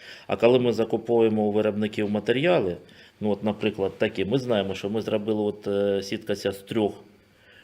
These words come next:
е, видів, е, ак-, по, по окрасу з трьох видів спанбонду. Ось, і ми в-, маємо результат.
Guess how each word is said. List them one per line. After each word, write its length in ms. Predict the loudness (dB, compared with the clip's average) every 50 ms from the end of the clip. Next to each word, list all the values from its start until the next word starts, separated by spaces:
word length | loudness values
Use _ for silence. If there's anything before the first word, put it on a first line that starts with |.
| _ -2
е, 260 | 0 2 4 4 4
видів, 460 | 4 2 0 -2 -2 0 2 0 0 0 0
е, 340 | -2 0 0 0 -2 -2 -4 -6 -8 -10 -10 -10 -10 -10 -12 -12 -14 -14 -16 -16 -12 -8 -8 -8 -8 -8 -8 -8 -6 -6
ак-, 480 | -4 -4 -4 -4 -6 -8 -10 -6 0
по, 120 | 2 2 2
по 140 | 6 6 6
окрасу 440 | 6 6 4 2 2 2 0 -4
з 80 | -6 -4
трьох 200 | -4 -6 -4 -2
видів 260 | -2 -2 -2 -2 -4
спанбонду. 640 | -4 -2 -2 -2 0 0 2 2 2 2 0 -4 -6 -8 -10 -20 -20 -20 -20 -20 -20 -20 -20 -20 -20 -16 -8 -2
Ось, 260 | 0 2 2 2 2
і 40 | 2
ми 300 | 4 4 6 6 6 4
в-, 420 | 2 0 -2 0 2 2 2 0 -2 -14 -20 -20 _ _ -20 -20 -20 _ _ _ _ _ _ _ _ _ _ -20 _ _ _ -2
маємо 340 | 2 4 4 6 6 4 4
результат. 480 | 4 2 0 0 0 2 2 2 2